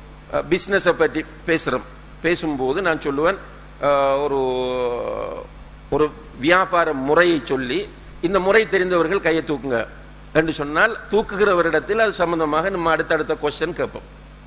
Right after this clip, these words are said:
கம்ப்யூட்டர் தெரியும் என்று சொல்கிறவர்களிடத்தில் கேட்போம், "கம்ப்யூட்டர் என்றால் என்ன?" அஹ், இப்படி ஒரு பொருளை காட்டி, "இதற்கு என்ன பெயர், இதற்கு என்ன பெயர்?" என்று கீபோர்டை, மவுஸை,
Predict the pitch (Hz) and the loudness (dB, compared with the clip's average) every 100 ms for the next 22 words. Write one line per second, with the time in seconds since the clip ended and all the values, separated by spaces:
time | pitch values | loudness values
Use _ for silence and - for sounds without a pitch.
0 | - - - - 185 220 254 254 233 202 | -20 -20 -20 0 2 2 2 2 2 2
1 | 202 202 196 185 170 160 165 165 156 151 | 2 0 0 0 0 -2 0 2 2 2
2 | 156 147 151 156 151 131 170 233 - - | 0 0 -2 -2 0 2 2 2 -2 -16
3 | - - - - - - - - 185 208 | -20 -20 -20 -20 -20 -20 -20 -4 -2 2
4 | 196 170 147 143 139 131 135 123 127 135 | 2 2 0 2 2 2 0 0 0 -2
5 | - - - - - 151 160 156 156 165 | -8 -20 -20 -20 -2 2 4 2 2 2
6 | 170 160 143 170 165 160 151 151 170 147 | 2 2 2 4 2 4 2 2 0 2
7 | 175 - 151 143 135 143 165 160 160 151 | 2 2 0 0 2 2 4 4 4 0
8 | 147 127 135 127 139 - - 143 147 151 | 0 -2 -2 -2 -2 -8 -4 -2 0 0
9 | 147 151 135 127 123 143 170 - - 135 | 0 0 2 2 0 -2 -4 -10 -6 2
10 | 156 147 135 127 151 | 2 2 0 -2 -2